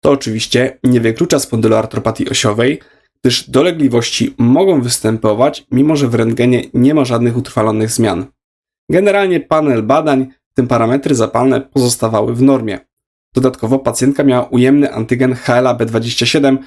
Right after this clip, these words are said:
co znowu zmniejsza prawdopodobieństwo, że rozpoznamy spondyloartropatię osiową.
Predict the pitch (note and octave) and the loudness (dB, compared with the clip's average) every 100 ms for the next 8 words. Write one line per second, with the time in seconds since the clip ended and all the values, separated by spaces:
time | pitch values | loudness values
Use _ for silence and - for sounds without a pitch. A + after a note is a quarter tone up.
0 | _ _ - F3+ D3+ C3 C#3 C3+ C3 _ | _ _ -2 0 2 2 2 0 -2 _
1 | - B2 B2+ E3+ G3 C#3+ A#2+ A2 A2+ - | -6 -2 2 2 0 -2 -2 -2 -2 0
2 | A2 G#2+ D3 D#3 - B2 - - B2+ B2 | -2 0 0 -2 -2 -2 -4 -2 0 0
3 | - A2 A2+ B2 B2 - - A#2 A#2 A2+ | -2 -2 0 0 0 -2 -2 0 2 0
4 | G2 A#2 - A#2 B2 A#2+ A2 A2 - G#2+ | -2 -4 -4 -4 -2 -2 0 0 -2 -2
5 | G#2+ G#2 | -4 -6